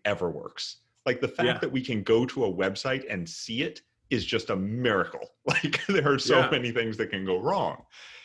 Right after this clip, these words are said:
Speaker 1: And that's one of the things that I always had to talk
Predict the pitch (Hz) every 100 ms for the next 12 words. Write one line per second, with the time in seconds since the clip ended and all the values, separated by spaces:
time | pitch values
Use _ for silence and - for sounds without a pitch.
0 | - _ - 139 135 123 123 - - _
1 | - 151 160 - 165 143 143 127 113 104
2 | 135 127 104 110 101 101 95 107 92